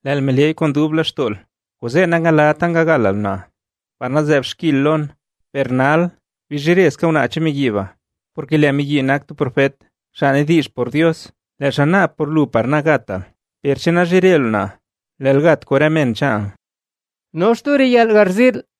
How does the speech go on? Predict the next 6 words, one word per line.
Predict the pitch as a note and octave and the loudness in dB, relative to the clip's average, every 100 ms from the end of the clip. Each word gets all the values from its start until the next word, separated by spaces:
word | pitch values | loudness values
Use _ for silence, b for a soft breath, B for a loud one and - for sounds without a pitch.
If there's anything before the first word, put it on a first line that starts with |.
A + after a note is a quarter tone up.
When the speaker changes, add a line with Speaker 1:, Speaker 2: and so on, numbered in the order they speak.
| _ | _
Speaker 2:
guasche | - F3+ G3+ - B3+ A3 | -2 0 0 2 4 4
Abimelech, | G3+ G3+ G3 G3 A#3+ A#3 - - | 4 4 4 6 4 2 -4 -6
nongre | E3+ A3 A3+ A3+ A#3 | 0 2 4 4 4
share | - G#3 A#3 | 4 4 4
men | A#3 A#3+ A3 | 4 4 4
chensa, | F#3+ A3+ F#3+ F#3 C3+ | 2 0 4 2 2